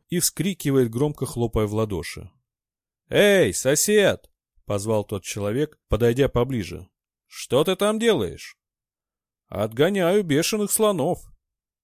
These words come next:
«Ты в своем ли уме, Мола? Ведь никаких бешеных слонов тут нет».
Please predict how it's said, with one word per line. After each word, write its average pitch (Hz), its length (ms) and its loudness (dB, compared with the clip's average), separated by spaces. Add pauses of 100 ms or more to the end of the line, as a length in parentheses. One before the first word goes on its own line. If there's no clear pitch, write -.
(320)
«Ты 190 160 0
в 190 60 2
своем 208 520 2
ли 208 100 2
уме, 208 500 2
Мола? 151 640 0 (500)
Ведь 156 340 0
никаких 175 520 -2
бешеных 185 400 2
слонов 180 440 2
тут 190 200 -6
нет». 202 380 -2